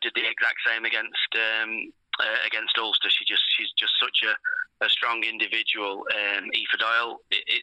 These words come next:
I've only had a limited experience of her, but she's got pace to burn. Uh, and then you've got Anna, Anna Capel's coming on, Steph Noonan, who've been br-, brilliant in the first game as well. It's just, yeah, I mean, it's great to see. It gives you a lot of confidence now knowing that. And the big thing is,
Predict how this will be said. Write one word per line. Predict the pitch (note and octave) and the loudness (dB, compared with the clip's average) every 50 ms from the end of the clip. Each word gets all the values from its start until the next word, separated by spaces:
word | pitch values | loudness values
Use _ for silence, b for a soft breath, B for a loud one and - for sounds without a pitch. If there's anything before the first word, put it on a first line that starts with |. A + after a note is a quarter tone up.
| - A2+ | 0 0
I've | A2+ | 0
only | A2+ A2+ A2+ A2 | 0 2 2 0
had | G#2 | 2
a | G2+ G#2+ | 2 0
limited | A2 G#2+ G#2 - - | 0 0 0 0 -2
experience | G#2+ - - - - G#2+ G#2+ A2 - - G2+ | 0 -2 -2 -2 -2 -2 -2 -2 -2 -2 -2
of | G2 | -2
her, | G#2 G2+ | -4 -4
but | - G2+ - | -4 -2 -2
she's | - - - | -2 -2 -2
got | - G2+ F#2+ - - | -2 -2 -2 -2 0
pace | - G#2 G#2 G2+ - - - | 0 0 0 0 -2 -2 -2
to | - | 0
burn. | - G#2+ G#2+ G#2+ G2+ G2 - _ _ _ _ _ _ _ _ - | 0 2 2 2 0 0 -4 _ _ _ _ _ _ _ _ -6
Uh, | - A2 G#2 G2+ G2+ G2+ G2 G2 G2 G#2 G#2 - G2+ | -4 -4 -2 -2 -2 0 0 0 0 -2 -2 -2 -2
and | G2 G2 | -2 -2
then | G2 G2 G2 | -2 -4 -4
you've | G2 - G2+ | -2 -2 0
got | G2+ - F2+ | 0 2 0
Anna, | G2 G2 F#2+ F#2 - - G2 | 2 0 0 0 2 2 0
Anna | G2+ G2+ G2 F#2+ F#2+ - _ - | 2 2 0 -2 -2 -4 _ -4
Capel's | - F#2+ F#2+ - G2+ F#2+ - - | -2 -2 -2 -2 0 0 0 2
coming | A2 A2 G#2 | 2 2 2
on, | G2+ G2+ F#2 | 2 0 0
Steph | F2 - G#2+ G2+ - - | 0 0 0 0 -2 0
Noonan, | A2 G#2+ G#2+ G#2+ G#2 | 0 0 0 0 -2
who've | G#2 G2+ - | -2 -2 -2
been | G2+ G2+ | -2 -2
br-, | G2 A2+ A2+ - _ | 0 -2 -2 -2 _
brilliant | - A2 G#2+ G#2 G#2 G2 F#2 - | 0 0 2 2 0 -2 -2 -2
in | G2+ | 0
the | G#2 G2+ - G2+ | 0 0 2 2
first | G#2 G#2 F#2+ - | 2 2 2 2
game | G2 G2+ G2+ G2+ G#2 | 0 -2 -2 -2 0
as | G#2 A2 | 0 0
well. | A2 G#2+ G2+ - B B B B B B B | 0 -2 -2 0 B B B B B B B
It's | - - - | -2 -2 0
just, | - - D#3+ - - - - - | 0 2 2 2 0 0 -2 -2
yeah, | - C3+ B2 A2 A2+ A2+ A2 | 0 0 0 0 -2 0 0
I | A2 | -2
mean, | A#2 A#2 A2+ | 0 -2 -2
it's | A2 - | -2 0
great | - C3 B2+ B2+ B2+ - | 0 2 2 2 0 -2
to | A#2 A2 | -4 -4
see. | - B2+ | -4 -2
It | A2+ | -2
gives | B2+ C3 A#2 | 0 0 0
you | A#2+ A2+ | 0 0
a | B2 | 0
lot | C3 C#3 | 0 0
of | - - | 0 0
confidence | D3+ D#3 D3+ - C3 A#2 A2+ - - | 0 0 -2 -2 -2 -2 -2 -2 0
now | G#2 G#2 G#2 G#2 | 0 0 0 0
knowing | G#2+ A2 A2 A2 A2+ A#2 | -2 -2 -2 0 0 2
that. | A2+ - - | 2 2 0
And | A2 - - _ _ _ _ _ _ - | -2 -6 -10 _ _ _ _ _ _ -8
the | A2 - | -4 -2
big | B2+ B2 - - | -2 -2 -2 -2
thing | A#2+ A#2 A2+ | -4 -2 -2
is, | A2+ A2 G#2 | -2 -4 -4